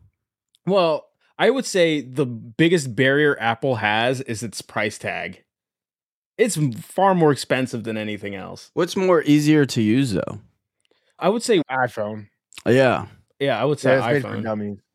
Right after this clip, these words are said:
Speaker 2: Yeah, I think that's why it, it does so well. It's just
Speaker 1: I, my, my girlfriend has an, an, a Galaxy,
Speaker 2: Uh, yeah.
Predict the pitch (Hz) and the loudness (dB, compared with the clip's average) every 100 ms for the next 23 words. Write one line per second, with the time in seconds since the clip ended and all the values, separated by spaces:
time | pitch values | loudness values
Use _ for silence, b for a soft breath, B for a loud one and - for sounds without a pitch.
0 | - 127 127 113 117 170 180 160 - 156 | 0 4 4 4 2 2 4 2 2 4
1 | 151 131 117 - 131 110 131 135 143 123 | 4 4 2 -2 -2 2 0 0 0 2
2 | 110 131 104 - - 143 120 - - _ | 2 2 0 -2 -4 -2 -2 -6 -14 _
3 | _ b b - 180 196 143 147 170 165 | _ b b 2 2 2 2 2 4 2
4 | 135 139 143 135 143 151 147 123 131 113 | 0 0 2 2 0 0 0 0 0 0
5 | 117 107 - - 120 110 - 113 113 117 | 0 -4 -8 -4 -2 -2 -6 -2 0 0
6 | 131 143 143 135 _ 92 104 - 101 107 | 0 -2 -2 -4 _ -2 0 -2 2 4
7 | 127 87 85 87 87 | 4 2 -2 -4 -8